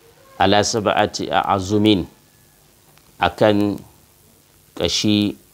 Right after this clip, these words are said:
guda bakwai, amma kuma sai a ce gaɓa. In yi sujada da gaɓa guda bakwai. In yi sujada da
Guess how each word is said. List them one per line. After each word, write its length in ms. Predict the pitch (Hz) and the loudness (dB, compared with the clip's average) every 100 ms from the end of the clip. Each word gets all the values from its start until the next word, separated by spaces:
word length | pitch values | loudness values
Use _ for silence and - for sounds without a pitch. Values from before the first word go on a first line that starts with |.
| _ | _
guda 300 | 85 87 87 | -4 0 2
bakwai, 340 | 82 82 67 - - _ _ _ | 0 -4 -6 -8 -18 _ _ _
amma 160 | - 85 | -4 -4
kuma 200 | 92 95 | -2 -4
sai 180 | - 92 | -2 -4
a 40 | |
ce 140 | - 78 | -2 -4
gaɓa. 340 | 82 85 71 60 _ _ _ _ _ _ _ _ _ _ _ - | -2 -2 -4 -6 _ _ _ _ _ _ _ _ _ _ _ -2
In 160 | 87 101 | 0 2
yi 220 | 113 113 | 2 -2
sujada 480 | - 95 104 98 92 | -6 -2 2 2 2
da 100 | 87 | 0
gaɓa 280 | 85 87 98 87 | 0 0 2 0
guda 260 | 85 87 | 0 -2
bakwai. 380 | 82 82 - 65 - _ _ _ _ _ _ _ _ _ _ _ - - - - - | 0 -4 -4 -10 -12 _ _ _ _ _ _ _ _ _ _ _ -20 -20 -20 -10 -2
In 120 | 98 | 0
yi 80 | 113 | 0
sujada 480 | 107 107 107 104 | 0 0 2 2
da 240 | 87 90 | 2 0